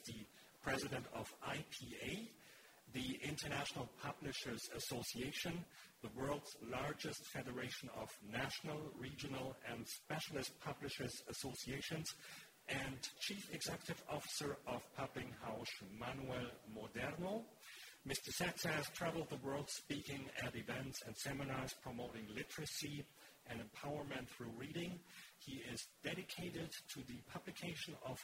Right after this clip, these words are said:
high-quality works and has brought together publishing firms worldwide to emphasize to policymakers the importance of choice, local solutions, and collaboration in order to build smarter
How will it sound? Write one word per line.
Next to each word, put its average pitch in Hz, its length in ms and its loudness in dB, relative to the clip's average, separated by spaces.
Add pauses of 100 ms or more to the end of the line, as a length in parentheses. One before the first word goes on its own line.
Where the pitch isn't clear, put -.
high-quality 147 640 -2
works 135 380 0 (100)
and 107 100 -4
has 113 180 -2 (120)
brought 120 200 0
together 110 480 -2 (480)
publishing 170 540 0
firms 127 540 -4 (120)
worldwide 135 600 0 (300)
to - 80 0 (200)
emphasize 131 640 0
to - 100 -6 (160)
policymakers 123 840 -2 (420)
the - 140 -2
importance 175 720 0
of 131 180 -2
choice, 151 500 2 (460)
local 156 300 -2
solutions, 143 760 0 (260)
and 127 200 -2
collaboration 120 800 -2
in 110 180 -4
order 117 300 -2
to - 160 -6
build 110 260 -4 (480)
smarter 113 640 0